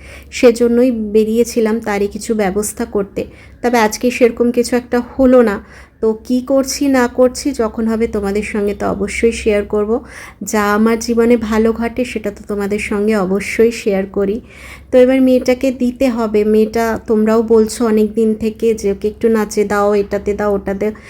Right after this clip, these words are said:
মানে কোনো কারণে আমার হয়ে উঠছে না। এবার ঠিক করেছি আস্তে আস্তে মেয়েটাকে সব কিছুতে ইনভলভ করব। কারণ সত্যি কথা, বড় হয়ে যাচ্ছে, ছোট থেকে দিলে তার মধ্যে আমি বুঝতে পারবো তার কোনটা আগ্রহ আছে, কোনটার মধ্যে আগ্রহ নেই।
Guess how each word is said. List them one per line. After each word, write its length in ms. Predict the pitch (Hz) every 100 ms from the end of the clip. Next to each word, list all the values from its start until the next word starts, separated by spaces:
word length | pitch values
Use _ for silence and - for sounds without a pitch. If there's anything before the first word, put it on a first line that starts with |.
| - - -
মানে 200 | 233 240
কোনো 320 | 247 247 254
কারণে 380 | 254 247 254 320
আমার 340 | 240 220 233 240 -
হয়ে 200 | 247 233
উঠছে 420 | 214 196 - -
না। 240 | 202 196 202 -
এবার 240 | 220 214 233
ঠিক 240 | - 285 -
করেছি 420 | 311 302 311 311 -
আস্তে 320 | 220 202 -
আস্তে 360 | 190 190 - 311 - -
মেয়েটাকে 380 | 220 202 175 180
সব 220 | 254 226 - -
কিছুতে 380 | 185 - 190
ইনভলভ 420 | 277 226 196 196 170 -
করব। 400 | 185 165 - - - - - -
কারণ 260 | 233 220
সত্যি 400 | 220 - 226 233 220
কথা, 280 | 202 202 208
বড় 280 | 202 196
হয়ে 180 | 208 214
যাচ্ছে, 460 | 196 196 - - 240 -
ছোট 280 | - 220 220
থেকে 300 | 214 214 226
দিলে 360 | 214 208 214 294
তার 320 | - 214 196
মধ্যে 520 | 202 196 190 220 285 - - -
আমি 180 | 220 226
বুঝতে 380 | 214 214 - 247
পারবো 320 | 240 226 233
তার 220 | 233 226
কোনটা 680 | 220 220 208 202 214 214 190 -
আগ্রহ 540 | - 196 190 - 208 220
আছে, 400 | 202 190 - 269
কোনটার 440 | 247 208 196 190
মধ্যে 360 | 202 196 196 214
আগ্রহ 520 | 180 - - 196 190
নেই। 200 | 185 196